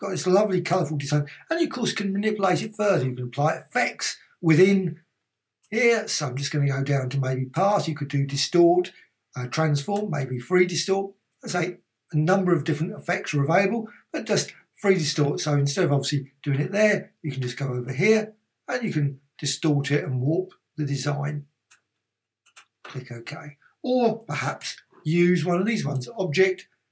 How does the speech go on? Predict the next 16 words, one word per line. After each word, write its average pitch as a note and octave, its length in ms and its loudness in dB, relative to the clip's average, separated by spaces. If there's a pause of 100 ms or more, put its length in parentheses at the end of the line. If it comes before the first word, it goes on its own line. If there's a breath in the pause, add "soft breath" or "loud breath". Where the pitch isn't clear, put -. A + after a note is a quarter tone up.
(160)
and D#3+ 420 0
go E3 200 2
down E3 380 2
to, E3 420 2 (1400)
down A3 420 -2
there A#3 340 -4
to D#3+ 440 0 (280)
envelope, F3 540 2
distort, D#3 520 0 (300)
and C#3+ 380 2 (260)
warp D#3+ 400 4 (200)
there. D3+ 380 -2 (100)
There's C#3+ 80 0
another C#3+ 320 4
possibility. C#3+ 600 -4 (160)
Or B3+ 440 0